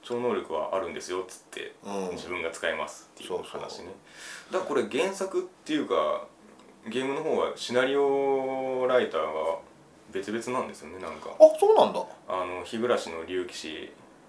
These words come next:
Speaker 1: さんとか、
Speaker 2: ほう。
Speaker 1: 田中ロミオとか、
Speaker 2: ほう。
Speaker 1: もうそれこそね、で、今回のシナリオとしては、田中ロミオさん監修だったような気がするんですけど。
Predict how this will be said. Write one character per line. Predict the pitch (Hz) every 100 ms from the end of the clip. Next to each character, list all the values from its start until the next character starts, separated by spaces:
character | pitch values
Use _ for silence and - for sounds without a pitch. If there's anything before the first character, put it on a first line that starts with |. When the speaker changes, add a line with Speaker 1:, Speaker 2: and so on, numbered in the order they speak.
| -
Speaker 1:
さ | -
ん | 73
と | 76
か、 | - 90 -
Speaker 2:
ほ | 185 147 -
う。 | -
Speaker 1:
田 | 95
中 | 90 90
ロ | 87
ミ | 82 76
オ |
と | 76
か、 | 78 76 - -
Speaker 2:
ほ | 175 - - -
う。 | 104
Speaker 1:
も | 92
う |
そ | -
れ | 98
こ | 85
そ | 82
ね、 | 101 117 - - - -
で、 |
今 | 339 285 -
回 | 87 85 87 92 98
の | 107 98 82 80 - - - - - - - -
シ | - 110
ナ | 107
リ | 113
オ | 113
と | 110 104
し |
て | -
は、 | 117 95 80 - - - - - - -
田 | 87 87
中 | 87 92 90
ロ | 95
ミ | 90
オ | 85
さ | 82
ん | 78
監 | 78 85 87
修 | 87 90
だ | 90
っ | -
た |
よ | 71
う |
な | -
気 |
が | 78
す | -
る | 82
ん |
で | -
す | -
け |
ど。 | 78 78